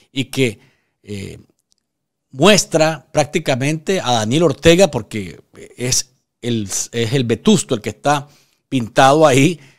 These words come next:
eh, en esta, en este cuadro. Ponga, póngalo, doña Nickel, por favor, la imagen. Esta imagen es impactante realmente porque ven a Jesús ustedes, eh, eh, encadenado, eh, con los ojos vendados, y atrás está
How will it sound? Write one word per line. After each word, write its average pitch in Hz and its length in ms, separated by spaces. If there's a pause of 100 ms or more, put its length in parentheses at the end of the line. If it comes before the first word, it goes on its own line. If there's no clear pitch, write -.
(240)
eh, 92 720
en 113 140
esta, 127 380
en 113 100
este 117 200
cuadro. 135 360
Ponga, 123 320
póngalo, 131 320
doña 123 120
Nickel, 117 220
por 110 100
favor, 117 240
la 123 60
imagen. 120 340 (520)
Esta - 220
imagen 147 320
es 147 100
impactante 156 800
realmente 139 540
porque 123 340
ven 131 180
a 143 60
Jesús 135 320
ustedes, 139 500 (840)
eh, 107 760 (580)
eh, 95 460
encadenado, 143 920 (840)
eh, 92 300
con 113 140
los 107 160
ojos 131 200
vendados, 143 500
y 139 80
atrás 135 320
está 147 500